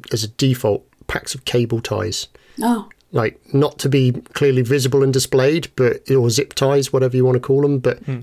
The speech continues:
Speaker 1: really handy for if you have to make a quick repair on, like, a, the wall of a, of a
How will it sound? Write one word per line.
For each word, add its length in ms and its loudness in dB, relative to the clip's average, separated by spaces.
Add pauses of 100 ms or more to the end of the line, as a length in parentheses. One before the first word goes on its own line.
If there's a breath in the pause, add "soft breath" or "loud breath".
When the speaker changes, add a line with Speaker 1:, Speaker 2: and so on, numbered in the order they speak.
Speaker 1:
really 380 2
handy 680 0
for 500 2
if 200 -4
you 100 4
have 160 0
to 100 -4
make 200 0
a 40 -4 (140)
quick 260 -6
repair 560 -2 (100)
on, 340 0
like, 200 -4
a, 220 -2
the 60 -2
wall 340 2
of 120 -2
a, 140 -2 (200)
of 140 -6
a 100 -8